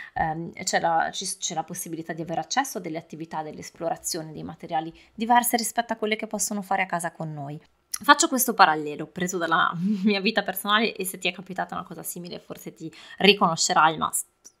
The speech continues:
s-, sono convinta che ti aiuterà. Quando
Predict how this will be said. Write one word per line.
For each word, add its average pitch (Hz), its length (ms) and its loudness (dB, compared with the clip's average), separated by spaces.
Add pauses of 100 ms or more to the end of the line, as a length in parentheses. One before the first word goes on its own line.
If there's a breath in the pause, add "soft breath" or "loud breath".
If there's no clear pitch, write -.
s-, - 300 -18
sono - 240 -2
convinta 180 320 -2
che 185 140 -6
ti - 80 -10
aiuterà. 151 360 -6 (1600 loud breath)
Quando 320 600 4